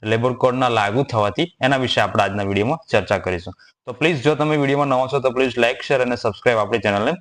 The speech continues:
કરવાનું ભૂલતા નહીં અને તમારા મિત્રો સાથે શેર કરજો જેને આ માહિતી પહોંચાડવી જરૂરી હોય. તો વાત કરીશું કે સૌથી પ્રમુખ જે સૌથી મેજર ફેક્ટ છે કે કોના પર એની અસર થયેલી છે. તો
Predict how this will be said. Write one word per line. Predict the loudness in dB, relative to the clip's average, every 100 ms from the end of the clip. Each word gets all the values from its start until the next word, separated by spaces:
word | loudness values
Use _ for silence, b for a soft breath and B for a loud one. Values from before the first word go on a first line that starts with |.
| _ _
કરવાનું | -4 -2 0
ભૂલતા | 0 0 -2
નહીં | -2 -2
અને | -2
તમારા | 0 0 0
મિત્રો | 0 0
સાથે | 0 -2 -2 -4 -4
શેર | -2 0
કરજો | 0 0 0
જેને | 0 0 0
આ |
માહિતી | 0 0 0 0 -2 b _
પહોંચાડવી | -14 -2 0 0 -2 -4 -2
જરૂરી | 0 2 2
હોય. | 0 -4 -10 _ _ _ _ _ _ _ _ _ _ b b b
તો | -2 -2 -4 -14 _ _ _ _ _
વાત | -2 0 0
કરીશું | 0 0 0
કે | -2
સૌથી | 0 0 0 0 0 0 -4 _ _
પ્રમુખ | -6 -2 -4 -6 -12
જે | 0 0
સૌથી | 2 0 -2 0 0 0 -4
મેજર | 0 2 2 0
ફેક્ટ | 0 -2 -2 -6
છે | -6 -6 b b _
કે | -12
કોના | -4 0 0
પર | 2 0
એની | 2 0
અસર | 0 2 0 0 -8 _ _
થયેલી | -4 -2 -4
છે. | -6 -18 _ _ _ _ _
તો | -4 -2 -2 -4